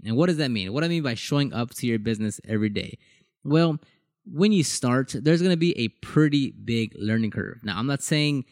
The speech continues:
that starting or growing your detailing business is going to be easy. It's not. It is going to be difficult. But on top of the difficultness,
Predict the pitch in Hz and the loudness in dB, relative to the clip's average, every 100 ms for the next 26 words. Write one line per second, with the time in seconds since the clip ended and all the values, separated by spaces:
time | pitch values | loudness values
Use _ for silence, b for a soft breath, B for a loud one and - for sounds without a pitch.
0 | b b _ _ 120 120 104 - - _ | b b _ _ -2 0 -2 -8 -18 _
1 | _ _ _ _ - - 131 135 139 117 | _ _ _ _ -12 -2 2 2 2 2
2 | 113 123 113 113 131 110 113 110 107 110 | 2 2 2 0 -2 0 -2 -2 -6 -8
3 | 104 117 113 104 101 104 - - 98 - | -2 0 0 -2 -4 -4 -8 -14 -12 -6
4 | 120 101 - 110 113 131 127 123 110 107 | -2 -2 -4 -6 0 0 2 2 2 0
5 | 104 107 - - 107 120 120 113 - 170 | -4 -6 -10 -10 -4 -4 -2 -6 -4 -4
6 | 180 139 107 117 135 - 107 98 98 113 | -2 -2 -2 -2 -4 -6 -12 -10 -10 -10